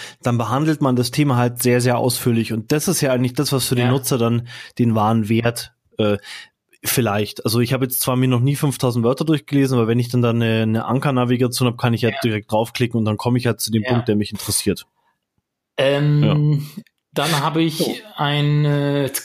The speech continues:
Speaker 2: wieder mal einen Beitrag von Xing. Wieder mal. Weil ich stoße immer wieder, weil ich natürlich auch den Branchen-Newsletter von Xing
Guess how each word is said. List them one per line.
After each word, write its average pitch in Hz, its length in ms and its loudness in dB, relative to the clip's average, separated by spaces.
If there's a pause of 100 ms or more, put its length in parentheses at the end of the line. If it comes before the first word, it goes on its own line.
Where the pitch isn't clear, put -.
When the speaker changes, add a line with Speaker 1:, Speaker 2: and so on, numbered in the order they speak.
(120)
Speaker 2:
wieder 226 260 2
mal 208 160 2
einen 165 100 0
Beitrag 143 360 -2
von 104 160 -4
Xing. 95 460 -6
Wieder 117 480 -2
mal. - 320 -10 (140)
Weil 131 240 -2
ich 190 320 -6 (180)
stoße 196 500 0
immer 190 280 2
wieder, 160 320 2
weil 147 120 2
ich 147 120 -4
natürlich 143 320 0
auch 135 80 0
den 127 140 0
Branchen-Newsletter 143 920 0
von 127 180 -2
Xing 135 420 0